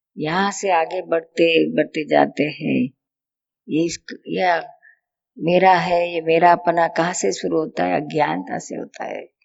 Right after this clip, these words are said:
ज्ञानता, रूट कॉज में तो ज्ञानता है, रियलिटी मालूम नहीं है कि रियल में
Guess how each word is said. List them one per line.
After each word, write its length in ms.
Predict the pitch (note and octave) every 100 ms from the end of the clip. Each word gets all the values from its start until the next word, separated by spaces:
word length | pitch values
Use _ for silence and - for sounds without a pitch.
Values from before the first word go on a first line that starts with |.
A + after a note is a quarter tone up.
| _ _ _ _ _ _ _ -
ज्ञानता, 680 | - - E3 E3+ F3+ - E3+
रूट 240 | F3 -
कॉज 300 | - G3 F#3 G#3
में 80 | G3
तो 160 | G3 D#3
ज्ञानता 600 | C3+ C#3+ C#3+ F#3+ G3 -
है, 180 | D3+ F#3+ _ _ _ _ _ _
रियलिटी 580 | D3 D#3+ D#3+ F#3 G#3+ A3+ G#3
मालूम 360 | F3 D3+ D3+ D3
नहीं 240 | C3+ C#3
है 100 | D3+
कि 200 | - - -
रियल 300 | C#3 D3 F#3+
में 120 | G#3